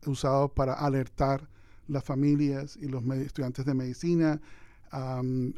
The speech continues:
para que ellos consigan mejor cuidado. Generalmente en otras enfermedades neurológicas como el stroke, ah, la gente sabe qué, qué significa, eh, el mnemonic fast.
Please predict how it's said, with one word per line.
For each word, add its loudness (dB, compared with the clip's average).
para 2
que -2
ellos 2
consigan 2
mejor 0
cuidado. -2
Generalmente 6
en 2
otras 2
enfermedades 0
neurológicas 0
como -4
el -6
stroke, -8
ah, -6
la -4
gente 0
sabe -2
qué, -4
qué -2
significa, 4
eh, -6
el -4
mnemonic 2
fast. -4